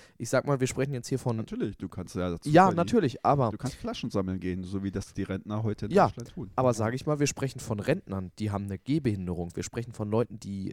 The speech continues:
Speaker 1: Äh, ich möchte jetzt nicht sagen, alt und gebrechlich sind, aber es gibt natürlich immer Leute, die sind beeinträchtigt. Und, äh, wenn wir von so Leuten sprechen, die kriegen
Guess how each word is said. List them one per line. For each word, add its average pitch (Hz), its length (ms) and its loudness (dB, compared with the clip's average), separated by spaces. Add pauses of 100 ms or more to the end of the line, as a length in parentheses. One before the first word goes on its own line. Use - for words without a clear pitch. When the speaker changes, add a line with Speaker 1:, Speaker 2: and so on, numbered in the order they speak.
(100)
Speaker 1:
Äh, 87 280 -2 (460)
ich - 80 -20
möchte 92 160 -4
jetzt 82 140 -8
nicht 87 80 -6
sagen, 92 400 -6
alt 101 180 2
und 101 180 -4
gebrechlich 110 540 -2
sind, 98 180 -4
aber 82 80 -4
es - 100 -4
gibt 139 120 -4
natürlich 175 300 0
immer 180 180 2
Leute, 185 220 2
die 160 80 -4
sind 165 160 0
beeinträchtigt. - 600 -2 (520)
Und, 113 320 0
äh, 113 100 0
wenn 101 80 -2
wir 101 80 -4
von 95 180 -4
so 92 100 -4
Leuten 90 240 0
sprechen, 120 300 -8
die 101 100 -12
kriegen 90 300 -12